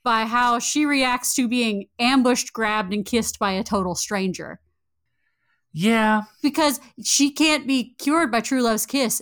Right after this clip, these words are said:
Speaker 1: if she has no recollection of him whatsoever.
Speaker 2: Yes.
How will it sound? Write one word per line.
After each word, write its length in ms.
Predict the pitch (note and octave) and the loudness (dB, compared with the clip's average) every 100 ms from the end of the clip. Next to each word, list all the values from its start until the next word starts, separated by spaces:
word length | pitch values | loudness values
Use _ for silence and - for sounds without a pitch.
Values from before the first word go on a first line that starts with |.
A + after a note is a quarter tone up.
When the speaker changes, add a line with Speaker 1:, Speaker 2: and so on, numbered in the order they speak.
| - | -4
Speaker 1:
if 120 | A#3 | -4
she 160 | - A#3 | -4 -2
has 280 | A#3 G#3 G3+ | -2 -2 0
no 480 | G#3 G#3 G#3+ A3+ A#3 | 0 2 4 2 2
recollection 720 | A3 G#3+ G3+ F#3 F#3+ - F#3+ | -2 -2 -2 -2 -4 -6 -6
of 120 | F3 | -6
him 220 | F#3 F3 | -6 -4
whatsoever. 840 | E3 D3 - E3 D#3 - - - - _ | -6 -6 -8 -6 -8 -10 -14 -18 -20 _
Speaker 2:
Yes. 680 | B2+ A2+ B2 G2+ - - | -10 -2 -2 -2 -2 -2